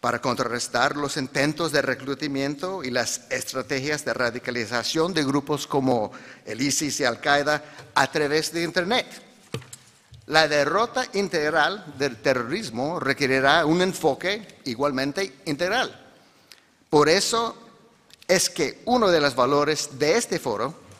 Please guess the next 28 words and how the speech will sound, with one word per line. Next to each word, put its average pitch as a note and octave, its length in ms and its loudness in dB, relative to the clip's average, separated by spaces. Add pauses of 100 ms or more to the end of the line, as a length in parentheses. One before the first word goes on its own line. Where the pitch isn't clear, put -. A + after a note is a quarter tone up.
(160)
y D3+ 120 4
de C3+ 140 2
otros F#3+ 640 0 (360)
similares C#3+ 800 2
consiste G3 520 2
en D3+ 80 0
permitir E3 680 0
que C3 180 0
expertos C3+ 800 -4
de C#3 140 -6
diferentes C3+ 600 -6
regiones C3 600 -4 (220)
y F3 100 0
disciplinas C#3+ 800 -2 (340)
comparten F3 640 0
ideas, G3 720 -2
examinen D3+ 680 0
lo D3 120 4
que F#3 160 0
funciona F#3 760 0 (240)
y G#2+ 140 -12
no, A2+ 320 -2 (640)
y A#3+ 120 2
exploren F3+ 720 2
formas G3+ 540 2
creativas F3 760 -2
de B2 140 -4
fortalecer C3 800 -4